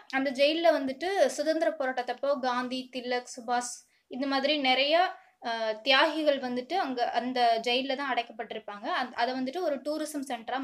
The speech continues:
மாத்திருக்காங்க இப்ப. நெக்ஸ்ட் வந்துட்டு ஒரு பேர்ட் ஃபெஸ்டிவல், அ, கல்ராவ். இது வந்துட்டு நாகி கட்-, நாகி நட்கி பேர்ட் சாங்சுவரி பீகார்ல இருக்கு. அ, இங்க வந்துட்டு இந்த பேர்ட் ஃபெஸ்டிவலை வந்துட்டு ஸ்டார்ட் பண்ணிருக்காங்க first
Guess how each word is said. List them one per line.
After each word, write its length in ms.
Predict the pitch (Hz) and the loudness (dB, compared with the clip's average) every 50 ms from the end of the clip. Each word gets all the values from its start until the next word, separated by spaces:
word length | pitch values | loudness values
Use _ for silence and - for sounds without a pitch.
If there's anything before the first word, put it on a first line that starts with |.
| 233 | -4
மாத்திருக்காங்க 460 | 214 208 - 214 208 - 208 202 196 190 | -6 -8 -8 -8 -8 -8 -8 -8 -8 -8
இப்ப. 400 | 190 - - 220 285 370 - - - _ _ _ _ _ _ _ _ _ _ _ _ _ _ _ _ _ _ _ _ _ _ _ _ _ _ _ _ _ | -10 -8 -4 -4 -4 -4 -4 -10 -20 _ _ _ _ _ _ _ _ _ _ _ _ _ _ _ _ _ _ _ _ _ _ _ _ _ _ _ _ _
நெக்ஸ்ட் 280 | - 285 302 311 - - | 0 2 2 2 0 -2
வந்துட்டு 400 | 370 359 339 285 - 349 381 381 | 0 0 0 0 0 -2 0 4
ஒரு 140 | 330 277 262 | 4 4 4
பேர்ட் 320 | 233 220 262 277 294 285 | 4 4 4 4 4 4
ஃபெஸ்டிவல், 540 | - 269 247 254 - - 247 214 240 320 427 - - _ _ _ _ - - | 2 -2 -2 -2 -4 -4 0 2 2 2 2 0 -4 _ _ _ _ -10 -4
அ, 240 | 247 247 233 226 233 - 294 | -2 0 0 0 2 4 6
கல்ராவ். 540 | 285 285 311 320 320 311 294 277 254 - - | 8 8 8 8 6 6 8 6 6 4 2
இது 260 | - 277 269 294 294 285 | -2 -2 0 0 0 0
வந்துட்டு 300 | 277 269 269 - - 359 453 508 480 - - | 0 -2 -4 -2 -2 -2 0 -2 -4 -6 -6
நாகி 540 | - 254 254 254 285 339 349 - 370 359 370 | -2 0 2 4 4 2 2 0 -2 -2 0
கட்-, 300 | - 285 269 - - _ _ _ - | 2 0 0 0 -6 _ _ _ -6
நாகி 480 | 254 262 254 285 339 - - - 381 | -2 0 2 2 0 -2 -4 -4 -2
நட்கி 500 | 339 285 226 - - - - - 381 453 403 247 220 | -2 0 -2 -2 -4 -8 -8 -4 -4 -4 -4 -4 0
பேர்ட் 240 | 254 277 302 302 311 - | 4 4 4 4 2 -2
சாங்சுவரி 240 | - 262 247 247 247 | -4 -2 -2 -2 -2
பீகார்ல 800 | - 247 285 339 311 240 277 320 311 311 - 294 269 254 233 226 | -2 0 0 0 -2 -2 -2 -2 -2 -2 -2 -2 -2 -2 -2 -4
இருக்கு. 380 | 220 214 214 - 262 339 440 - - _ _ _ _ _ _ - | -4 -6 -4 0 0 0 0 0 -6 _ _ _ _ _ _ -2
அ, 180 | 269 247 247 240 | 0 2 2 2
இங்க 240 | 277 285 294 311 | 2 2 2 2
வந்துட்டு 320 | 302 302 294 285 294 262 - | 2 2 2 0 -2 -2 -2
இந்த 220 | 381 381 311 269 | -2 0 0 0
பேர்ட் 420 | 233 226 254 277 277 277 - - 285 | 0 2 2 2 2 0 -2 -2 -4
ஃபெஸ்டிவலை 260 | 254 254 - - 277 | -4 -2 -4 -6 -2
வந்துட்டு 500 | 240 247 240 240 240 233 226 226 - 311 | 0 0 0 0 -2 -4 -8 -8 -6 -6
ஸ்டார்ட் 420 | 311 - - 262 240 233 233 - | -6 -4 0 2 2 2 2 0
பண்ணிருக்காங்க 580 | 247 233 226 220 220 - 220 220 226 254 262 - - | -4 -2 -2 -2 -2 -2 -2 -2 -2 -2 -4 -2 -2
first 260 | 247 240 254 254 | 0 0 0 -2